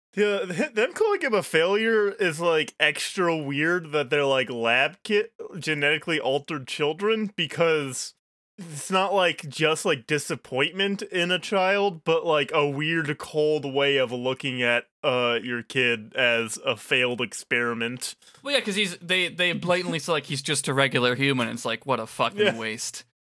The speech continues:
Speaker 2: But yeah, no, it's, it's very much like this, a very cold, clinical example of, like, children are only valuable for what they give back to you. <laughs> They
Speaker 1: Yeah.
Speaker 2: are, Sanji's R O I is terrible <laughs> for Judd.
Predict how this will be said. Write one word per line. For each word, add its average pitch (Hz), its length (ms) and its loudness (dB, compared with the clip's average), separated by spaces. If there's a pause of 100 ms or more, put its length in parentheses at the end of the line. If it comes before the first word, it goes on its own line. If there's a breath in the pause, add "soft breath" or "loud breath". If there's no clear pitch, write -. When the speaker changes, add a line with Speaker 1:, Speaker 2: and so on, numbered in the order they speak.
(140)
Speaker 2:
But 277 140 2
yeah, 311 120 4
no, 262 180 4
it's, 202 260 2
it's 190 160 2
very 214 420 2
much 175 300 2
like 151 180 2
this, 151 160 0
a 147 100 2
very 156 300 2
cold, 143 400 -4
clinical 127 920 -4 (340)
example 131 640 -4
of, 117 220 0
like, 110 420 -4 (240)
children 196 480 2
are 165 240 4
only 151 220 2
valuable 135 460 2
for 127 160 -6
what 120 160 -4
they 117 120 -2
give 117 260 -6
back 120 300 -2
to - 140 -10
you. 104 380 -8
<laughs> - 340 -12
They 202 140 2
Speaker 1:
Yeah. 131 180 2
Speaker 2:
are, 190 120 -2 (260)
Sanji's 208 580 0
R 180 280 6
O 165 140 4
I 151 260 4
is 139 220 0
terrible 123 680 -2 (140)
<laughs> - 160 -20
for 160 200 -2
Judd. 139 460 -2